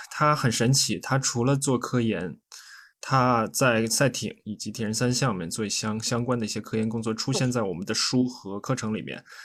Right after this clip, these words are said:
那同时呢，他是 Ironman 夏威夷世锦赛年龄组记录的保持者，大概是，好像是二零一九年吧，八小时三十分左右。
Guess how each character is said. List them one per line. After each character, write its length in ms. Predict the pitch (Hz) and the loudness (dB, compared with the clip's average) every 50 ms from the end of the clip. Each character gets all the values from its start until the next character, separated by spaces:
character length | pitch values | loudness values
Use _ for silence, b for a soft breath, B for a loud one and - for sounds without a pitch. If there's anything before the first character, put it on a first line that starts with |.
| B B | B B
那 100 | - 139 | -2 -2
同 280 | 135 - - 110 127 160 | -2 0 0 0 2 2
时 200 | 170 - - 131 | 2 2 2 2
呢， 140 | 131 135 131 | 4 4 2
他 360 | 127 - - - 151 151 151 | 2 0 0 2 2 4 4
是 540 | 151 - - - - 180 156 120 95 - b b b b b b _ _ | 4 2 2 2 2 4 4 4 2 0 b b b b b b _ _
Ironman 640 | - - 123 131 143 151 165 170 170 156 131 104 - - - _ - _ _ _ _ - | -2 2 4 6 6 6 6 6 6 6 4 4 0 -4 -10 _ -20 _ _ _ _ 0
夏 240 | - - 151 135 | 2 4 4 6
威 140 | 127 139 147 | 6 6 4
夷 200 | 147 143 131 123 | 4 4 4 4
世 280 | 127 - - - - 156 | 4 4 2 2 2 0
锦 220 | - - 104 73 | 0 0 0 0
赛 360 | - - - 147 135 113 87 | 0 2 4 4 4 4 2
年 400 | 90 117 120 120 120 123 139 165 | 0 0 0 2 4 4 4 4
龄 240 | 170 156 127 147 160 | 2 2 2 2 0
组 220 | - - - - 131 | 0 -2 -4 -4 -4
记 220 | - - - 127 | -2 0 2 2
录 140 | 120 117 107 | 2 2 -2
的 80 | 104 | -4
保 200 | 104 - - - | -4 -4 -4 -4
持 180 | - - - 107 | -2 -4 -6 -6
者， 200 | 101 - - - - - _ _ _ _ _ _ _ | -6 -6 -8 -8 -8 -14 _ _ _ _ _ _ _
大 120 | - 117 | -2 0
概 200 | 117 127 120 117 | 2 2 2 2
是， 420 | 110 - - - - - 135 120 107 | 2 2 0 0 0 -2 -2 -2 -2
好 140 | - - | -4 -4
像 160 | 92 - 120 117 | -4 -4 -4 -2
是 100 | - 139 | 0 2
二 140 | 120 131 | 4 4
零 120 | 117 113 123 | 4 6 6
一 100 | 135 139 | 4 4
九 180 | 139 - 104 - | 4 2 0 -2
年 220 | - - - - 92 | -4 -8 -10 -6 -6
吧， 100 | 107 101 | -6 -6
八 280 | - - - 120 127 131 | 0 2 2 4 4 4
小 320 | 127 - 113 90 - - | 2 2 0 -2 -2 -2
时 340 | - - - - - 104 107 | -2 -2 -2 -2 -2 -4 -2
三 840 | 110 - - - - - - - - 120 117 123 127 127 135 139 143 | 0 2 2 2 2 2 2 0 0 0 0 0 0 0 0 0 -2
十 480 | 139 - - - - - - - 117 104 | -2 -4 -4 -4 -4 -4 -4 -4 -4 -2
分 220 | - - 123 127 | 2 2 4 4
左 280 | 127 - - 113 - - | 4 2 0 -2 -2 2
右。 280 | 101 135 143 - - | 4 4 4 2 0